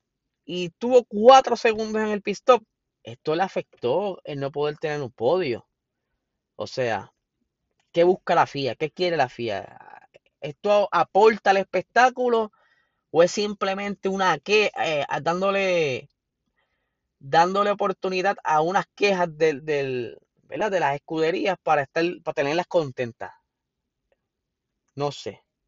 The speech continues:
Vamos a ver qué pasa. Este fin de semana, eh, se ve en los pronósticos que supuestamente habrá lluvia.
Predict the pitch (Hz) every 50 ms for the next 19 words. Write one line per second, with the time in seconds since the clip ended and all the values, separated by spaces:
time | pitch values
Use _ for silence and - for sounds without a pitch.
0 | _ _ - 123 139 165 180 190 190 180 180 - - 180 - 214 220 190 - 190
1 | 185 - _ _ _ _ _ _ _ _ _ _ _ _ _ _ _ _ _ _
2 | _ _ _ _ _ _ _ _ _ _ - 156 165 - 196 180 - 190 185 185
3 | - 190 180 185 202 202 190 214 247 _ _ _ _ _ _ _ _ _ _ _
4 | _ _ _ - - 120 113 110 104 101 98 - _ _ - - - 160 139 131
5 | 127 151 180 220 226 _ _ _ _ _ _ _ _ _ _ _ - 135 139 143
6 | - - 131 139 147 165 - 180 170 165 165 156 _ _ _ _ _ _ - 123
7 | 120 - 123 117 - 127 127 - - 143 143 139 139 143 - - 151 135 127 131
8 | 131 135 135 143 160 160 135 120 120 143 156